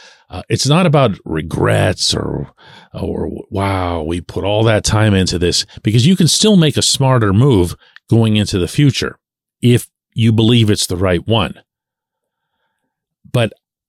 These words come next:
I can't seem to convince people of this. The management and the coaching staff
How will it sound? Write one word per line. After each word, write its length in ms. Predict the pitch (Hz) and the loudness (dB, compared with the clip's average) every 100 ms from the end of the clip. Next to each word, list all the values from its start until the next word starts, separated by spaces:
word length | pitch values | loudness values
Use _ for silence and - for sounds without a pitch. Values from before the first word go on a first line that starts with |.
| _ _ _ _ _ - | _ _ _ _ _ -4
I 120 | 143 | -4
can't 340 | - 190 180 | 0 0 0
seem 320 | - - 175 170 | 0 0 2 2
to 120 | 123 | 0
convince 440 | - 113 139 160 | 0 2 2 2
people 380 | - 104 - 82 | 0 -2 0 -2
of 100 | 76 | -4
this. 440 | - - - - - _ _ _ _ _ _ _ _ _ _ _ _ _ _ _ _ | -4 -4 -4 -4 -8 _ _ _ _ _ _ _ _ _ _ _ _ _ _ _ _
The 120 | 98 92 | -4 0
management 680 | 110 143 190 190 208 185 - | 2 4 4 2 2 0 0
and 180 | 104 92 | 0 0
the 80 | |
coaching 500 | - - 170 - 104 | -2 0 2 2 -2
staff 500 | - - 67 - - | -4 -6 -8 -12 -18